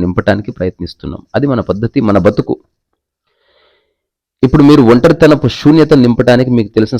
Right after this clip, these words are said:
సాధనాలన్నింటినీ ఉపయోగించారు. మీ ప్రయత్నం సఫలమైందా? సఫలమైతే ఫైన్. So, పై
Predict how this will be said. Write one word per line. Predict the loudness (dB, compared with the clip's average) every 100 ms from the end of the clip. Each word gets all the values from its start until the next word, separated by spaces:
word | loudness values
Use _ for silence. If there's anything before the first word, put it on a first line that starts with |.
| 0
సాధనాలన్నింటినీ | 0 2 2 2 0 0 -2
ఉపయోగించారు. | 0 0 -2 -6 -10 -14 _ -6
మీ | -4 2
ప్రయత్నం | 0 0 -6 -6
సఫలమైందా? | -4 -2 -2 -6 -10 -12 _ _ _ _ _ _ _ _ _ _ _ _
సఫలమైతే | 0 2 2 0 -4
ఫైన్. | -6 -10 _ _ _ _ _ _ _ _ _ _ _ _ _ _ _ _ _ _ _ _ _ _ _ _ _ _ _ _ _ _ -12 0
So, | 4 4 2 0 _ _ _ _
పై | 2